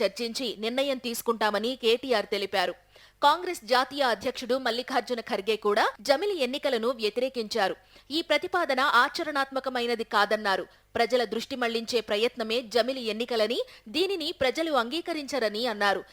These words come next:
జమిలి ఎన్నికలు దేశంలో సాధ్యం కావని పేర్కొంది. కేంద్ర ప్రతిపాదనను అంగీకరించడానికి ఎవరూ సిద్ధపడరని అభిప్రాయం వ్యక్తం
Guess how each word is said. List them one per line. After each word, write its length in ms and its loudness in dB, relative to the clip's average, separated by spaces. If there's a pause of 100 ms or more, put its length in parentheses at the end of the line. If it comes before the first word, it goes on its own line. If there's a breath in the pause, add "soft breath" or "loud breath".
(180 loud breath)
జమిలి 340 2
ఎన్నికలు 480 -2
దేశంలో 580 2
సాధ్యం 480 -2
కావని 440 2
పేర్కొంది. 480 -4
కేంద్ర 540 2
ప్రతిపాదనను 720 0
అంగీకరించడానికి 1160 0
ఎవరూ 320 0
సిద్ధపడరని 800 -4
అభిప్రాయం 600 -2
వ్యక్తం 340 -2